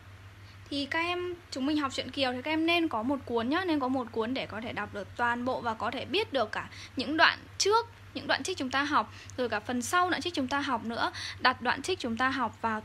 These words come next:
toàn bộ tổng thể của cả tác phẩm để biết được cái mạch miêu tả của Nguyễn Du như thế nào này, hay là mạch trong cái phần đoạn trích mà chúng ta học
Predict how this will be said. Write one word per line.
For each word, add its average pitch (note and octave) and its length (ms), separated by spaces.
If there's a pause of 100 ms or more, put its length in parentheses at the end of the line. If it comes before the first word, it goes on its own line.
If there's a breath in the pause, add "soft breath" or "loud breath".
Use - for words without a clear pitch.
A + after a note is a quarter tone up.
toàn B3+ 280
bộ B3+ 260
tổng A3 220
thể A3+ 200
của G#3+ 120
cả G#3+ 160
tác C#4+ 180
phẩm G#3+ 280 (320 loud breath)
để G3+ 120
biết F4 240
được B3 200
cái A3+ 100
mạch C4 360
miêu C#4+ 260
tả A#3 400
của G#3 140
Nguyễn B3 240
Du D#4+ 160
như D#4+ 200
thế C#4 120
nào B3+ 300
này, A#3+ 300 (320 loud breath)
hay D4+ 140
là C4+ 120
mạch A3 200 (300)
trong D4+ 240
cái A#3 140
phần A3+ 220
đoạn A3+ 140
trích F#4 180
mà C4 80
chúng A3+ 180
ta C4+ 120
học C4+ 200